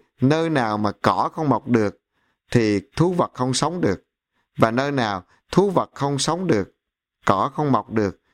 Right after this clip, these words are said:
thì con người cũng không sống được. Bởi vì sống ở một cái nơi không có gì để mà ăn hết,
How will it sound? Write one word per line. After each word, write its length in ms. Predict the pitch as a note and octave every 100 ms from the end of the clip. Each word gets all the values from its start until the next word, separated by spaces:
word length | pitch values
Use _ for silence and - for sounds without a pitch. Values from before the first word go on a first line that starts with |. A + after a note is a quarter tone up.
| _ -
thì 160 | C3
con 320 | - D#3 D3 C3+
người 260 | A#2+ G#2+
cũng 220 | - G#2
không 200 | B2+ B2+
sống 280 | - B2+ D#3
được. 220 | A2+ E2 _ _ _ _ _
Bởi 220 | - G#2 C3+
vì 200 | A2+ F#2
sống 400 | - C3+ E3 -
ở 200 | G2+ A#2
một 160 | G#2+
cái 120 | A#2 B2+
nơi 260 | A#2+ A#2 -
không 280 | - C#3 B2+
có 200 | C#3 D#3
gì 200 | C3+ G2
để 180 | G2
mà 100 | A#2+
ăn 220 | F2 G#2 G#2+
hết, 180 | C#3